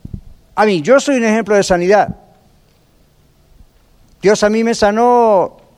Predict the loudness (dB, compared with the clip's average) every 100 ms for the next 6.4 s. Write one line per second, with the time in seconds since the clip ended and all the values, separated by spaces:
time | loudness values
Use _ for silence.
0 | -20 -6 -2 -2 -2 -2 0 0 0 -2
1 | -8 -16 _ _ _ _ _ -6 -4 -2
2 | -2 0 0 -2 -6 -4 0 0 0 0
3 | 0 -2 -4 -6 -2 2 0 -2 -4 0
4 | 0 0 -4 -6 -4 -2 -2 -4 -4 -2
5 | -2 -2 -2 -2 -2 -2 -2 0 0 0
6 | 0 -2 -2